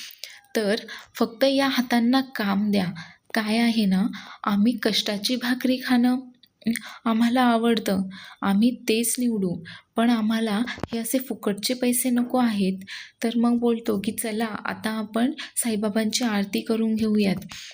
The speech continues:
तर दाभाडे काकू साईबाबांची आरती करत असतात.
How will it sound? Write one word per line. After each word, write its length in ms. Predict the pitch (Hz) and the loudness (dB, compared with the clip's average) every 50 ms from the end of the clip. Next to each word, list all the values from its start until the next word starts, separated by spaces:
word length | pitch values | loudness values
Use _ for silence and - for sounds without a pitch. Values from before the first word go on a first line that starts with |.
| - - _ - - - 214 - | -20 -20 _ -10 -6 -4 0 2
तर 240 | 247 233 233 247 247 214 220 | 2 2 2 0 0 0 0
दाभाडे 440 | 208 196 185 190 214 208 208 233 | 0 2 2 2 2 2 2 0
काकू 420 | 220 226 240 233 - - 226 220 254 | 0 0 -2 -2 -2 -2 -4 -2 -2
साईबाबांची 800 | - - - 240 208 208 202 214 202 202 214 208 202 208 - 269 | -2 -2 -2 0 0 0 2 0 0 2 0 0 0 0 0 -2
आरती 460 | 254 240 220 202 196 190 190 - 226 220 - - | -2 -2 0 0 0 0 -2 -4 -6 -4 -2 0
करत 340 | 226 220 220 226 226 - 240 | 0 2 2 0 0 0 0
असतात. 320 | 226 - - - 185 165 | 0 0 -2 -4 -6 -6